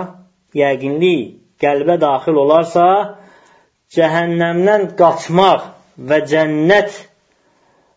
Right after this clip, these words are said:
darıxması ilə həmin qəlb uçar. Yəni, cəhənnəmdən qaçmaq sevgisi ilə və cənnət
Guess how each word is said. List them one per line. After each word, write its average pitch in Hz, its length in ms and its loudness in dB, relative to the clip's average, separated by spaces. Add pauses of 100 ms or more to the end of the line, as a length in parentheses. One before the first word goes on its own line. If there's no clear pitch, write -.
(280)
darıxması 147 800 0
ilə 175 440 2 (400)
həmin 160 400 -2
qəlb 135 300 -2
uçar. 110 360 -6 (640)
Yəni, 123 200 0
cəhənnəmdən 143 720 0
qaçmaq 147 540 0 (640)
sevgisi 123 600 -2
ilə 110 200 -2 (800)
və 135 100 0
cənnət 156 600 -2